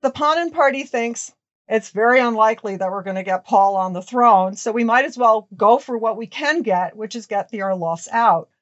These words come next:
So Orloff is out at that point. So we can look at Catherine as being heartbroken, as being deceived by Orloff, her partner for all these years, but she is very clear-headed politically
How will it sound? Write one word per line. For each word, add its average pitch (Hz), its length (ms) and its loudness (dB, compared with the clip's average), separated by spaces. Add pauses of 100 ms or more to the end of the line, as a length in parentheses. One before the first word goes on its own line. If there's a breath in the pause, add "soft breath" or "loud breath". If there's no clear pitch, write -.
(380)
So 277 160 4
Orloff 285 420 4
is 381 140 -8
out 359 220 0
at 277 120 -8
that 190 240 0
point. 170 320 -10 (180)
So 254 400 2
we 302 160 -6
can 302 180 -8
look 285 160 2
at - 120 -2
Catherine 262 500 0
as 240 140 -4
being 220 340 -6
heartbroken, 302 920 0 (420)
as 214 360 4
being 220 280 -2
deceived 330 540 -4
by 302 180 4
Orloff, 285 500 2
her 208 140 -8
partner 247 460 -2
for 262 240 -6
all 247 140 0
these 262 300 -8
years, 254 460 -2 (400 soft breath)
but 262 220 2
she 294 440 -6
is 285 200 -2
very 311 280 -4
clear-headed 294 800 0
politically 240 800 -6